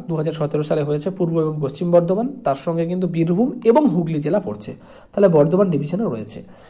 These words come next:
এরপরে আরও দুটো ডিভিশন রয়েছে, প্রেসিডেন্সি ডিভিশন এবং মেদিনীপুর division। presidency ডিভিশনের অন্তর্ভুক্ত কিন্তু কলকাতা হয়ে যাচ্ছে। তাহলে কলকাতা ডিভি-, division বলে কিন্তু কোনো রকম administrative division নেই। সঠিক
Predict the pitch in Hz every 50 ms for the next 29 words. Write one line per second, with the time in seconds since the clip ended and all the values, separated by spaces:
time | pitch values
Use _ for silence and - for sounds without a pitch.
0 | - _ - - 185 208 208 247 247 240 233 190 190 175 175 156 139 135 135 160
1 | 151 151 135 131 131 - 233 285 285 - - - - 170 175 170 220 208 208 196
2 | 180 185 170 151 135 143 139 - 220 254 - - 180 220 269 302 - - - -
3 | - _ _ _ _ - - - _ _ _ _ _ - _ _ - 226 226 196
4 | 220 202 180 156 147 139 135 127 123 - - 165 - - - - - - _ -
5 | 208 208 214 254 254 262 262 247 - 233 196 175 165 165 185 185 185 175 160 156
6 | 151 151 160 156 156 156 - - - - 151 147 - - 156 151 156 180 220 220
7 | - - 139 127 113 120 127 175 156 - - 113 107 107 90 - - - - -
8 | - - - - - - 120 120 - - 170 185 190 185 202 208 208 226 214 180
9 | 175 170 151 143 143 139 147 147 151 - 185 160 147 143 147 160 - 185 185 185
10 | 170 147 135 131 131 - 135 139 143 180 214 214 - 131 139 135 131 127 127 -
11 | 180 151 131 135 135 139 143 - 147 143 175 170 147 123 117 113 - 170 185 180
12 | 156 117 104 101 - - - - - - - - - 160 156 220